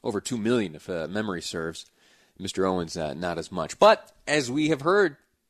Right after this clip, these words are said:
over and over and over, for both the Democrats and the Republicans, this is a very important race. A very important race. Attention is being paid to this race from well <laughs> be-, well outside of Utah.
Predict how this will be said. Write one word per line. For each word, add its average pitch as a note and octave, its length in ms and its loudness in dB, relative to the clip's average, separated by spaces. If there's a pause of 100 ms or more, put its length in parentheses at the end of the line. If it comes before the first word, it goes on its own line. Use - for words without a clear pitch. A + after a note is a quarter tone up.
over D#3 320 2
and D#3+ 100 -2
over D3+ 240 0
and D3+ 80 2
over, C3+ 340 0 (500)
for B2 160 0
both C3 400 4
the A#2 200 0
Democrats C#3 680 -2
and A#3+ 240 0
the G3 80 0
Republicans, E3 720 -2 (220)
this G3 220 0
is G3 140 0
a E3+ 120 2
very A3+ 760 0
important F#3 600 -2
race. - 520 -2 (560)
A C3 100 -2
very A3+ 240 4
important B2 460 -2
race. - 360 -10 (2000)
Attention G#3 320 0
is F3 60 -2
being D#3 200 0
paid G#3 240 2
to D3+ 80 -4
this B2+ 200 -2
race B2+ 180 2
from B2+ 240 -2
well D#3 540 6
<laughs> - 0 -
be-, A2 340 -6 (140)
well D#3+ 320 2
outside C3+ 380 0
of A2+ 60 -6
Utah. C3 340 0